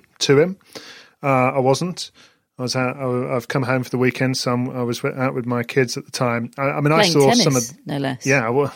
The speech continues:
Speaker 1: <laughs> I'm not sure what I was doing counts as tennis, but there we are. Um, but I, I, I watched parts of the match, and, and to be honest, I missed the medical treatment that he had because I was, I was watching it on the move. And I, I had the same sort of view as you had, Catherine. He looked like he was playing,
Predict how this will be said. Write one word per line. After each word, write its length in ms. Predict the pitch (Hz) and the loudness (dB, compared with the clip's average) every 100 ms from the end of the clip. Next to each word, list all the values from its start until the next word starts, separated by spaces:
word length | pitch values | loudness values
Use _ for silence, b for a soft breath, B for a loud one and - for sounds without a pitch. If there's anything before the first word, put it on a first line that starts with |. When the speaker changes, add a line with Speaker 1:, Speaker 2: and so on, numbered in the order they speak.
| - | -10
Speaker 1:
<laughs> 400 | 117 98 87 - | -10 -10 -14 -12
I'm 440 | 120 - _ 190 208 | -12 -12 _ -4 -2
not 120 | 247 | 0
sure 220 | 226 196 | 2 4
what 100 | 180 | 6
I 120 | 165 | 6
was 100 | 151 | 4
doing 220 | 160 147 | 4 4
counts 360 | 131 143 143 - | 2 0 -2 -2
as 120 | 123 | -4
tennis, 360 | - 160 214 - | -2 -2 -2 -4
but 200 | - 139 | -4 2
there 120 | 135 | 2
we 120 | 127 | 4
are. 160 | 143 185 B B B B | 2 0 B B B B
Um, 400 | 147 147 143 - | 2 2 0 -2
but 160 | 156 156 | 2 2
I, 140 | 175 | 4
I, 380 | 185 175 - 170 | 4 2 2 2
I 40 | 170 | 2
watched 520 | 151 170 - - - - | 2 2 0 -2 -4 -4
parts 360 | - 147 165 - | 2 2 2 -2
of 100 | 131 | 0
the 40 | |
match, 400 | 131 147 170 - | 0 0 0 0
and, 140 | 135 147 | 0 0
and 340 | 139 131 120 - - | 0 0 -2 -6 -4
to 80 | |
be 80 | 147 | 2
honest, 220 | 160 139 | 2 2
I 80 | 143 | 2
missed 500 | 135 143 - - - _ 123 | 2 0 0 -4 -6 _ -4
the 240 | 127 123 | -2 0
medical 320 | 135 135 139 | 0 0 0
treatment 340 | - 139 131 127 | 0 -2 -2 -4
that 120 | 120 | -4
he 60 | |
had 360 | 113 127 123 120 - | -2 -2 -2 -6 -12
because 240 | 135 - 135 | -14 -6 -4
I 60 | |
was, 160 | 127 131 | -2 -2
I 80 | 135 | -2
was 120 | 117 | -2
watching 320 | 135 - 131 | -2 -4 -4
it 80 | 123 | -2
on 100 | 123 | -2
the 80 | 123 | 0
move. 320 | 127 127 - B B | 2 0 -2 B B
And 100 | 147 | 0
I, 120 | 151 160 165 | 2 2 2
I 80 | 165 | 2
had 180 | 175 | 2
the 60 | 170 | 2
same 200 | 180 165 | 2 4
sort 160 | 170 156 | 4 4
of 80 | |
view 160 | 160 156 | 6 6
as 120 | 143 | 6
you 140 | 180 135 | 4 4
had, 220 | 123 - | 0 0
Catherine. 320 | 120 - 120 | -2 0 0
He 120 | 131 | 0
looked 220 | 139 147 | 0 0
like 140 | 143 131 | 0 0
he 80 | 131 | -2
was 100 | 123 | -2
playing, 420 | 139 131 127 | 0 2 0